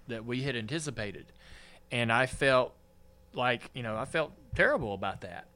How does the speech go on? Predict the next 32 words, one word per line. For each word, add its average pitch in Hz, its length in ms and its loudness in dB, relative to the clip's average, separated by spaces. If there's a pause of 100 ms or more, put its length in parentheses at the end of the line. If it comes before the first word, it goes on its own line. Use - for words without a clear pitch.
I 127 180 -4
felt 151 280 2
badly 143 380 6
for 135 200 -2
my 117 240 0
owner 135 380 2
and 123 220 -2
my 107 120 -2
teammates, 135 720 0
my 107 160 -4
crew 139 220 -6
chief, 131 460 -2
and 117 140 -6
everybody 120 640 0 (640)
that 120 180 -4
had 120 200 -2
to 120 60 -6
make 117 220 -2
excuses - 540 -8
for 104 240 -8
me. 73 200 -16 (120)
You 143 160 2
feel, 175 380 4
you 156 160 0
feel 196 240 6
bad, 131 360 6
you 135 120 0
really 143 240 4
do. 120 320 2
And 104 100 -2
it, 117 300 -10
and, 117 240 -6